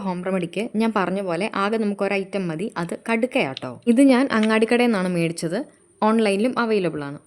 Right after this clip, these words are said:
അഞ്ച് എണ്ണത്തിന് മുപ്പത് രൂപ, ഇരുപത് രൂപയോ അങ്ങനെ എന്തോ ആയിരുന്നു കേട്ടോ റേറ്റ്. അതൊരു കല്ലിലിട്ട് കുറച്ച് വെള്ളം നനച്ച് ഇതുപോലെ അരച്ചെടുക്കണം. അപ്പോൾ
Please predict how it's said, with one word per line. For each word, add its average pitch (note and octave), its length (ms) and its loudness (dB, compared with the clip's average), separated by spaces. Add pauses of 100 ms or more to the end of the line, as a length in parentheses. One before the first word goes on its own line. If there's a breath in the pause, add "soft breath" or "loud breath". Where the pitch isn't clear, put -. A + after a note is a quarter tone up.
(100)
അഞ്ച് C4 300 8
എണ്ണത്തിന് A3+ 380 4
മുപ്പത് A3 480 2
രൂപ, F#3 140 4
ഇരുപത് F#3 440 0
രൂപയോ D#3+ 240 -2
അങ്ങനെ A#3+ 320 0
എന്തോ G3 140 0
ആയിരുന്നു E3 260 -2
കേട്ടോ D#3 220 -6
റേറ്റ്. C#3+ 260 -10 (640)
അതൊരു C#4+ 320 6
കല്ലിലിട്ട് G#3 580 0
കുറച്ച് B3+ 240 0
വെള്ളം G3+ 260 2
നനച്ച് D#3+ 300 -2 (140)
ഇതുപോലെ G3 380 -2 (120)
അരച്ചെടുക്കണം. C#3+ 560 -4 (1400)
അപ്പോൾ D4 160 4